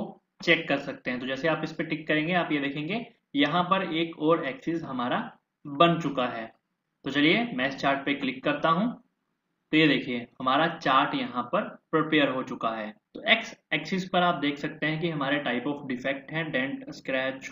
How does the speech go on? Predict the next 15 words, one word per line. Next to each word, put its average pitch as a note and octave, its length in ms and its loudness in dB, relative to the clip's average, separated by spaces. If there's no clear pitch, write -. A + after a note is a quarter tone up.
hole। C#3+ 240 -2
तो D3+ 40 2
अगर F3 120 4
आप G3 180 0
चाहें E3+ 240 2
इसमें D#3 300 -4
थोड़ी D#3 180 0
formatting C3+ 540 -2
भी D#3 120 2
कर D#3 140 0
सकते - 360 -6
हैं। F3 220 -4
वो E3 120 4
किस F#3 180 0
तरह, G#3 240 -2